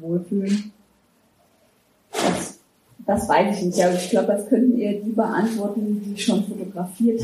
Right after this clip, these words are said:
Speaker 2: habe.
Speaker 1: Ja.
Speaker 2: Ähm, ich glaube, bei mir ist es der Grund, aber ich glaube auch andere, die mehr in die Situation eingreifen, können trotzdem sehr gut natürliche Bilder machen,
Speaker 1: Mhm.
Speaker 2: weil sie es sehr gut anleiten können. Ich kann das gar nicht.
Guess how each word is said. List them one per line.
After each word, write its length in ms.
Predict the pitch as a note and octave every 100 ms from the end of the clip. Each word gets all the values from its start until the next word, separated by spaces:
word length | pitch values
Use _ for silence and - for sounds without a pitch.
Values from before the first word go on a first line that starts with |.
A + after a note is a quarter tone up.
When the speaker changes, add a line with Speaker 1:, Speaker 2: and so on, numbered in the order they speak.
| -
Speaker 2:
habe. 580 | F#3+ B3 - E3+ B3+ B3 -
Speaker 1:
Ja. 280 | F3 F3 F3+ -
Speaker 2:
Ähm, 680 | F#3+ F#3+ F#3+ F#3+ F#3+ F#3 G3 - _ _ -
ich 140 | -
glaube, 520 | - G3+ G#3 G#3+ - - _ _ _ _ _ _
bei 100 | F#3
mir 300 | F#3+ A#3 -
ist 140 | - A3
es 120 | G#3+
der 140 | F3+
Grund, 480 | F#3 - A#3 C4+ D4+
aber 200 | G#3+ F#3+
ich 160 | F#3 -
glaube 260 | F#3 G#3 G3+
auch 200 | - -
andere, 600 | E3+ G3+ A3+ A3 A3 G#3+
die 200 | G#3 F3+
mehr 300 | F#3 F#3+ A#3+
in 100 | G#3
die 60 | G#3
Situation 600 | - G3+ F3+ - G3 G3
eingreifen, 800 | - F3+ G#3 - F#3+ G3+ G#3 G3+
können 300 | - - G#3 -
trotzdem 680 | G3+ G3+ - F#3+ G3 F#3 -
sehr 280 | F#3+ G3+ G3+
gut 200 | G#3 -
natürliche 520 | F3 - G#3+ G#3+ F#3
Bilder 320 | G3 A3+ -
machen, 300 | - - F#3 F#3
Speaker 1:
Mhm. 80 | E3+
Speaker 2:
weil 160 | F3 F3+
sie 60 | -
es 100 | -
sehr 200 | F#3+ G#3+
gut 120 | G#3+ -
anleiten 560 | - A#3+ G#3+ D3+ E3 E3
können. 340 | E3+ D3 C#3 -
Ich 120 | -
kann 180 | A#3+ D4+
das 200 | D4+ -
gar 240 | C4+ D4
nicht. 180 | D#4+ -